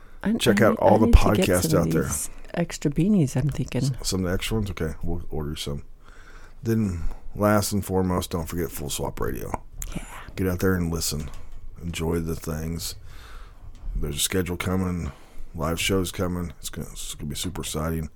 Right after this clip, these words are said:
Speaker 1: Mm-hmm.
Speaker 2: We're gonna change the way things are done.
Speaker 1: I agree. I like it.
Speaker 2: With that, we hope everything's gonna get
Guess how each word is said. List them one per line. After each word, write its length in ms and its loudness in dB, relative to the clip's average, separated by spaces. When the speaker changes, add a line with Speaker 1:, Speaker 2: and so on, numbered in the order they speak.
Speaker 1:
Mm-hmm. 240 6
Speaker 2:
We're 300 0
gonna 180 -6
change 340 -2
the 60 -6
way 140 -2
things 320 -6
are 40 -6
done. 320 -6
Speaker 1:
I 100 -2
agree. 540 -8
I 100 -4
like 280 -8
it. 300 -14
Speaker 2:
With 200 -12
that, 340 2
we 120 0
hope 200 -2
everything's 380 4
gonna 200 0
get 200 4